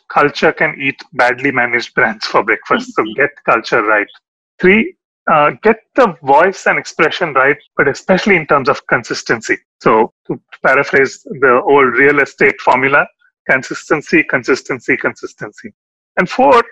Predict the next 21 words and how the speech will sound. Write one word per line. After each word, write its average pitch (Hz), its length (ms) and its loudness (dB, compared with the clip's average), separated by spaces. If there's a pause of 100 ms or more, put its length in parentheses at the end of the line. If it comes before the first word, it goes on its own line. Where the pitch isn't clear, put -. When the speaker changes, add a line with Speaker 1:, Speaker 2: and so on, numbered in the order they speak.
(180)
Speaker 1:
uh, 175 160 4
for 175 260 0
all 240 220 4
that 247 180 0
we 202 60 2
live 185 200 2
in 196 100 0
a 175 80 0
global 151 400 2
world, 135 340 2 (240)
we 190 140 0
have 156 400 0
to 165 80 0
make 135 200 -2
sure 131 380 2
that 131 120 -2 (300)
brand 135 300 0
assets 120 420 -4
don't 123 280 0
get 113 160 0 (100)
lost 160 400 2